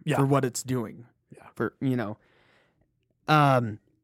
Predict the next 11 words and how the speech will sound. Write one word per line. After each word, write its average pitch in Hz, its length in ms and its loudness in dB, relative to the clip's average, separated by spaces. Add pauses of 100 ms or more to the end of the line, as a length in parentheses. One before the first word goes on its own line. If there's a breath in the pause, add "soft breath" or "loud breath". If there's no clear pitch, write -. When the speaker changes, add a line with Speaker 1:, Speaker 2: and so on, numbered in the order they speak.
(520)
Speaker 2:
before 165 380 4
we 175 140 6
get 156 260 2
to 147 180 0
what 135 160 0
I 135 120 4
think 135 260 -2
is 120 180 -2
the 131 120 0
weakest 120 420 -2
one, 113 380 -2